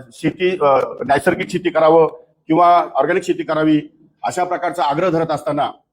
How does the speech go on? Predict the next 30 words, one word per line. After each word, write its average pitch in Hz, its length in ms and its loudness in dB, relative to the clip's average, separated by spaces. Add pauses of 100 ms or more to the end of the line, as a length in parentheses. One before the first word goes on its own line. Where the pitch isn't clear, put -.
(100)
दुसरीकडे 175 400 -4
मात्र 175 240 -4
रासायनिक 160 380 -4
शेतीचा, 156 400 -6 (180)
रासायनिक, 165 400 -6
अ, 156 140 -2 (100)
खतांचा 147 360 -8
वापर 143 320 -6 (400)
मोठ्या 135 200 -4
प्रमाणात 160 320 -4
होत 139 140 -8
असल्यामुळे 143 420 -4 (420)
या 160 120 -4
संदर्भातलं, 175 600 -2 (640)
अ, - 60 -2
ऑर्गॅनिक, 147 580 4
अ, 180 340 4
शेती 170 200 -4
संदर्भात 160 360 4
किंवा 165 380 4 (1500)
नैसर्गिक 160 440 2
शेती 165 220 0
संदर्भामध्ये 160 640 2 (600)
जी 156 80 2
जी 160 140 0
औषधं 165 360 2
आणि 180 140 4
बी 175 140 0
बियाणं 180 240 2
आहेत 143 100 0